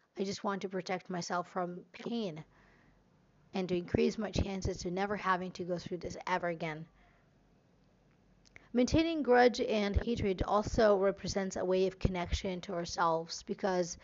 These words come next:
um, when we, when we feel that we've been victimized, um,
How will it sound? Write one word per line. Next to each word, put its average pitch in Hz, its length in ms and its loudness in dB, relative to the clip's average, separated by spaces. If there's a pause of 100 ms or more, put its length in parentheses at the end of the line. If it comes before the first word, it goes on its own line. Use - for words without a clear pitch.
(400)
um, 175 420 0 (800)
when 220 140 6
we, 294 340 6 (240)
when 226 140 2
we 262 80 6
feel 214 800 6
that 175 280 2
we've 175 560 4 (240)
been 170 640 2 (380)
victimized, 160 1200 2 (680)
um, 160 680 4